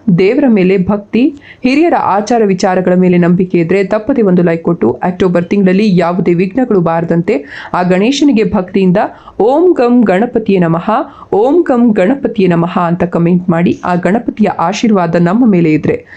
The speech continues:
ಸಕಲ ಸಂಕಷ್ಟಗಳು ಅಕ್ಟೋಬರ್ ತಿಂಗಳಲ್ಲಿ ದೂರ ಆಗ್ತವೆ. ಹೌದು, ಮೊದಲನೆಯದಾಗಿ ನಾವು ಅಕ್ಟೋಬರ್ ತಿಂಗಳ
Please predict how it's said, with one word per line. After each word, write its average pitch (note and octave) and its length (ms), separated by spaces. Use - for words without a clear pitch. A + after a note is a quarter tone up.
ಸಕಲ C#4+ 360
ಸಂಕಷ್ಟಗಳು G#3+ 680
ಅಕ್ಟೋಬರ್ F3+ 480
ತಿಂಗಳಲ್ಲಿ G3 520
ದೂರ A3+ 200
ಆಗ್ತವೆ. D#3 600
ಹೌದು, - 480
ಮೊದಲನೆಯದಾಗಿ B3+ 840
ನಾವು G3 240
ಅಕ್ಟೋಬರ್ A3 600
ತಿಂಗಳ F#3 320